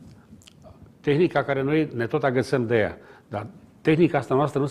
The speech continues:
nu, nu are la bază forță și viteză ca să putem să o punem în valoare. Din păcate,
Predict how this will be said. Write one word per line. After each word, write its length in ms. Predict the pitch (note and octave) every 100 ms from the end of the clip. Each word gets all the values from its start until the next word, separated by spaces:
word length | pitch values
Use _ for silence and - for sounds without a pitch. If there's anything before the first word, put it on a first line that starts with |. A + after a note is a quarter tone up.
| D3+
nu, 140 | C3+ C3+
nu 120 | C3
are 100 | C#3+
la 120 | C#3+ B2
bază 500 | G#2+ G#2+ A2 A2+ - - -
forță 580 | - - C3 B2 - G#2+
și 160 | -
viteză 580 | F#2+ G2+ A#2 A#2 B2+ D#3+
ca 220 | D#3 -
să 160 | G#2 A2
putem 300 | - A#2 B2
să 60 | -
o 40 |
punem 220 | G2+ G#2+
în 60 | G#2
valoare. 380 | F#2 F#2 F2 - - _ _ _ _ - _ _ _ _ -
Din 120 | B2+
păcate, 500 | C#3+ C#3+ D3 C#3